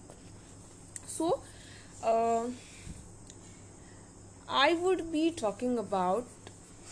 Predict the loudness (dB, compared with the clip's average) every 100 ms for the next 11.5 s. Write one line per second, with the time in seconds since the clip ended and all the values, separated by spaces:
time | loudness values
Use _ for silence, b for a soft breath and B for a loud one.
0 | B B B -16 -16 -10 0 4 6 6
1 | 4 2 0 -2 -4 -14 -14 -16 -16 -16
2 | B B B B B B B 4 6 6
3 | 4 2 0 -2 0 -2 0 2 2 2
4 | -2 0 2 0 -2 0 0 0 -2 -6
5 | 2 4 4 2 2 4 4 4 2 0
6 | 0 0 2 2 2 0 0 0 2 0
7 | 0 -2 -2 0 2 2 2 -2 B B
8 | B -6 2 4 4 0 2 4 4 2
9 | -2 -12 -16 -16 -16 -16 -8 6 10 10
10 | 8 6 4 6 4 4 6 6 4 0
11 | 2 4 4 0